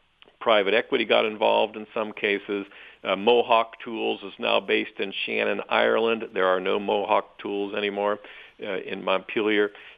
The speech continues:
So th-, this was a typical pattern that we've seen all over the, the industrial Midwest post nineteen eighty. And so this happened gradually, and then at the dawn of the Great Recession in two thousand eight, two thousand nine, it sort of collapsed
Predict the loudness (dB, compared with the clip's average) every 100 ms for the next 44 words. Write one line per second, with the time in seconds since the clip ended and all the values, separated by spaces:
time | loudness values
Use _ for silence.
0 | 2 2 2 -6 -4 -2 0 0 0 0
1 | 0 0 0 -2 2 4 4 2 -4 -6
2 | -6 -10 -12 -8 -4 0 2 2 0 0
3 | -2 -2 -6 -10 -6 -4 -2 -2 -2 -6
4 | -4 -4 -2 2 2 0 -10 _ _ -2
5 | -2 -2 -12 _ _ _ _ -2 0 -2
6 | -6 -8 -6 -2 0 -2 -6 -14 -20 _
7 | 2 4 4 0 -2 0 2 2 0 -6
8 | 0 2 4 2 -4 -6 -6 -8 -10 -8
9 | 0 2 2 0 -8 -16 _ _ _ -6
10 | -6 -4 -8 -8 _ -20 _ 2 2 4
11 | 0 0 -2 0 0 0 -2 -2 0 0
12 | 0 -6 -6 _ _ -16 -14 -10 -2 2
13 | 2 0 -2 -4 -4 -2 0 0 0 0
14 | 2 0 0 0 0 -2 -8 -2 4 4
15 | 4 -2